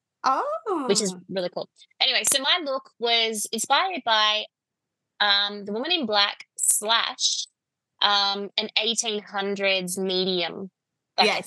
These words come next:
Speaker 2: a typical look of, like, if you were going to visit a medium, that, that,
Speaker 1: Yeah.
Speaker 2: that's kind of how I would look. So
Speaker 1: Nice.
Speaker 2: it was great because all I did was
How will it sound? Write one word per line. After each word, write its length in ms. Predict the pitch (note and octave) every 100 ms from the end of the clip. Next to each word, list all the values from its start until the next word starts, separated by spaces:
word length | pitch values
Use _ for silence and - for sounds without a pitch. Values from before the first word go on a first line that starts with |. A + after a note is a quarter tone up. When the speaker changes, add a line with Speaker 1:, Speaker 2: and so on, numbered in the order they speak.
| -
Speaker 2:
a 40 | G#3+
typical 560 | A3 G#3 A3 F#3+ F#3
look 260 | F3+ G3 -
of, 240 | F#3 F3
like, 400 | F3+ F3 E3+ - -
if 160 | F#3+ G3
you 120 | F3+
were 140 | F3+
going 300 | F3 F3 F3+ F3+
to 140 | E3+
visit 320 | E3+ E3+ E3+
a 20 |
medium, 540 | E3 E3 E3 E3 E3+ E3+
that, 140 | E3 -
that, 140 | - D3
Speaker 1:
Yeah. 40 |
Speaker 2:
that's 180 | F#3+ -
kind 200 | G#3+ G3
of 60 |
how 180 | F#3+ F3
I 120 | E3+
would 140 | F3 F3+
look. 280 | F3 - -
So 200 | - G3
Speaker 1:
Nice. 520 | D4 A3 E3+ - -
Speaker 2:
it 60 | -
was 180 | F#4+ C4
great 520 | G#3+ G3+ G#3 F3+ - _
because 640 | G#3+ G3+ A3 G#3 G3+ G3+ G3
all 300 | G#3 G#3 A3+
I 180 | A3 G#3
did 340 | F#3+ F#3+ F#3
was 260 | F#3 F3+